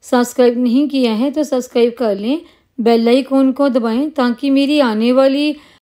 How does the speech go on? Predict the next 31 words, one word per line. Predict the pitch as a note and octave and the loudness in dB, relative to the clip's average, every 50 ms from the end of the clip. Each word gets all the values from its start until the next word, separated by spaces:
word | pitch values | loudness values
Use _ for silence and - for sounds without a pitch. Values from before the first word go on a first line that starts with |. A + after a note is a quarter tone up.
| _ _ _ _ | _ _ _ _
हर | A#3 A#3+ C4 D4 | -6 -4 -4 -2
नई | D4 C#4+ C#4 C#4+ D4+ | -2 -4 -4 -4 -4
रेसिपी | C#4+ C#4+ C4 C4 - - C4+ | -2 -4 -4 -4 -6 -10 -10
की | B3 B3+ D4+ C#4+ | -8 -6 -4 -4
वीडियो | B3+ A3+ F#3+ G3+ G#3 A#3+ C#4+ D#4+ - - | -4 -4 -4 -4 -4 -4 -4 -4 -4 -4
आप | B3 B3 A#3+ A#3+ - | -4 -4 -4 -4 -6
तक | C4+ C4+ D#4 | -6 -4 -4
पहुंच | D4 - B3+ G#3+ G#3 G3+ G3 | -4 -2 -2 -2 -2 -4 -6
सके। | - B3+ A#3+ - C4+ C#4+ D#4 F4 - - _ _ _ _ _ _ _ _ C4 | -4 -6 -4 0 0 -2 -2 -2 -8 -14 _ _ _ _ _ _ _ _ -8
नमस्कार | A3+ A3+ A#3+ C4 B3 B3+ - C4+ C4+ C#4 B3+ | -4 -4 -4 -4 -6 -6 -4 -4 -2 -2 -2
दोस्तों, | A#3 A#3+ A#3+ A3+ - - D4 D#4 F4 E4+ - _ _ _ _ _ - | -4 -6 -6 -6 -4 -4 -2 -2 -4 -6 -12 _ _ _ _ _ -6
वंदना | G3+ A3 B3 A#3+ A3+ A#3+ A#3+ C4 D4 D4+ | -2 0 0 2 2 2 0 0 0 -2
किचन | D4 D4+ B3 - A3+ G#3+ | -2 -6 -6 -4 -4 -4
में | G#3 A3 C4 D4 D4+ - | -2 -2 -2 -4 -4 -2
आप | C4 B3 B3 A3+ | -2 -2 -2 -4
सबका | - - C4+ C4 B3 C4 - C#4+ C#4+ C#4+ D4 C#4+ - _ _ _ _ | -4 -4 -4 -4 -4 -4 -4 -2 0 0 -2 -4 -8 _ _ _ _
स्वागत | - - B3+ B3 A3+ G#3 G3 G#3+ G#3+ - | -6 -2 0 2 2 0 0 -4 -4 -2
है। | B3 C4 D4 E4+ E4+ - _ _ _ _ _ _ _ - | -2 -2 -2 -2 -4 -8 _ _ _ _ _ _ _ -8
कच्चे | C#4 C4+ C4+ - D#4+ D#4 E4 | -8 -8 -8 -6 -6 -6 -4
केले | E4+ D4+ D4+ C4+ A#3+ A#3 B3 B3 | -4 -4 -2 -2 0 0 -2 -4
के | B3 - C4+ D4+ F4 | -4 -4 -4 -4 -4
चिप्स | E4+ - D4+ C#4 C#4+ - D#4 | -4 -6 -8 -8 -6 -4 -4
बनाने | C#4 C4+ B3+ A#3 G#3 G#3 G#3+ A#3+ B3+ | 0 0 0 0 0 -2 -2 -2 -2
के | C#4 D#4 D4 | -2 -2 -2
लिए | C4+ B3+ B3 B3+ C4 C#4+ C#4 - _ _ _ _ _ - | -2 0 0 0 0 -2 -4 -6 _ _ _ _ _ -4
ये | A#3 C4 C#4+ | -2 0 2
मैंने | C4 C4 B3+ A#3+ B3 C4+ B3+ | 2 2 2 2 0 0 -2
तीन | C4 C4 B3 B3+ C#4+ D#4+ D#4 | -2 0 0 0 0 -2 -2
केले | - C#4 B3+ A3+ G#3+ G#3 G#3 | -2 0 0 2 0 0 -2
लिए | G3+ G#3+ G#3 G#3 A3 A3+ | -4 -6 -6 -4 -4 -2
हैं। | G#3+ C4+ F4 | -2 -2 -4